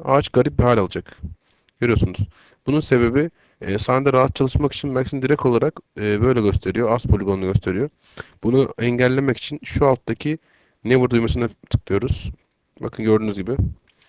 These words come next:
Şimdi ağacımızın çeşitli, e, parçalarını istersek göstermeyebiliriz. Şimdi mesela şurada yapraklar, e, ana gövde, kökler ve, e, dallar diyor. Şimdi leaves kaldırırsam gördüğünüz gibi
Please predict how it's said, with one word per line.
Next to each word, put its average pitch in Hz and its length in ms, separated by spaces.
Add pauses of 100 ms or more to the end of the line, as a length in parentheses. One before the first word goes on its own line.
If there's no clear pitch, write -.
(340)
Şimdi 131 180
ağacımızın 147 480
çeşitli, - 720
e, 127 260
parçalarını 127 680 (180)
istersek - 520
göstermeyebiliriz. 131 720
Şimdi 135 240
mesela 139 260
şurada 143 200
yapraklar, 131 680 (1000)
e, 104 200
ana 131 200
gövde, 120 480 (260)
kökler 127 640
ve, 147 260
e, 117 100 (880)
dallar 127 440
diyor. 120 200 (160)
Şimdi 135 220
leaves 147 200
kaldırırsam 143 760
gördüğünüz 127 300
gibi 123 200